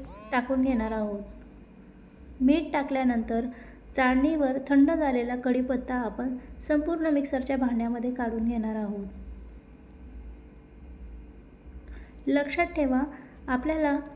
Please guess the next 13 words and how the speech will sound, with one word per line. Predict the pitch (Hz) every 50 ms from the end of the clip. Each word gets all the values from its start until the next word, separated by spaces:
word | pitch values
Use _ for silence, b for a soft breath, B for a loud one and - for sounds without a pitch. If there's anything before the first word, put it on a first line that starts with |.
| - -
एकाच | 285 294 285 320 339 330 - 294
बॅचमध्ये | 254 269 269 269 - 285 262 254 254 262
संपूर्ण | 262 302 269 254 247 254 247 247 254
वाटून | 269 254 233 214 - 240 233
घ्यायचं | 233 240 254 240 220 202 202 - 226
आहे. | 214 208 208 196 196 - 190 - - - - - - - - - - - - - - - - - - - - - - - - - - - - - - - - - - - - - - - - - - - - - - - B B B B B B B - -
इथे | 285 294 277 - 349
आपण | 330 311 277 277 269 269 277 277 - - - - - - - - - - - - - - - - - - - - - - - - - - -
आपली | 262 262 269 277 311
चटणी | 285 - 269 247 254 - 262 277
वाटून | 277 269 247 226 - 262 269 269 269
घेतलेली | 269 - - 240 226 226 233
आहे. | 233 226 220 214 214 202